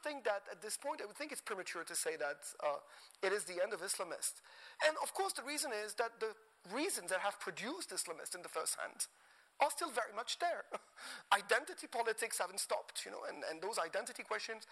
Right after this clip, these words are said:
haven't been solved. The political and social problems that fueled, uh, the growth of Islamist movements are also very much there.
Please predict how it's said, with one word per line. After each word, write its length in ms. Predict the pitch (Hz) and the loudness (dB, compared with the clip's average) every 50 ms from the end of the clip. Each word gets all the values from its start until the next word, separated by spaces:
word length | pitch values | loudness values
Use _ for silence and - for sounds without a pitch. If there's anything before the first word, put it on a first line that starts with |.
| - - - | -18 -10 2
haven't 280 | - 185 190 226 247 | 2 4 4 4 -2
been 120 | 220 240 233 | -4 -4 -4
solved. 460 | - - 202 185 175 - - - - - _ - - - - - - - - - | 0 2 2 2 0 -4 -8 -18 -20 -20 _ -20 -18 -16 -14 -12 -12 -14 -10 -4
The 140 | - 262 262 - | -2 -2 -2 0
political 520 | - 240 247 269 320 311 - - 330 311 240 | 0 2 4 4 4 4 2 -2 0 0 0
and 100 | 220 - | 2 4
social 340 | - 254 262 - - 202 - - | 2 2 2 -2 -6 -10 -10 -2
problems 580 | - - 370 - - 175 139 143 - - - - - _ - - _ - | 0 0 0 2 0 -2 -2 -2 -4 -6 -6 -8 -12 _ -20 -20 _ -4
that 160 | 233 - - | -2 0 0
fueled, 640 | - - - - 277 311 359 392 349 202 - - - - - - - - _ _ - | -2 0 0 0 0 2 2 0 -2 -2 -4 -4 -6 -6 -8 -20 -20 -20 _ _ 2
uh, 80 | 190 190 - - | 2 2 2 -2
the 60 | 202 | -2
growth 320 | 190 190 208 220 214 - - | 0 0 -2 -2 0 -4 -6
of 60 | 160 | -4
Islamist 440 | 175 170 - 185 156 160 - - 165 | -6 -6 -4 -6 -4 -6 -6 -8 -8
movements 380 | 165 147 143 147 139 - - - - _ - | -12 -12 -12 -12 -10 -10 -12 -12 -12 _ 4
are 80 | 226 220 214 | 4 4 4
also 200 | 220 220 - 254 | 0 0 -2 -4
very 240 | 233 - 180 156 151 | -2 0 0 0 0
much 240 | 160 185 - - - | -2 -4 -4 -2 2
there. 220 | - 277 - - | 2 0 0 0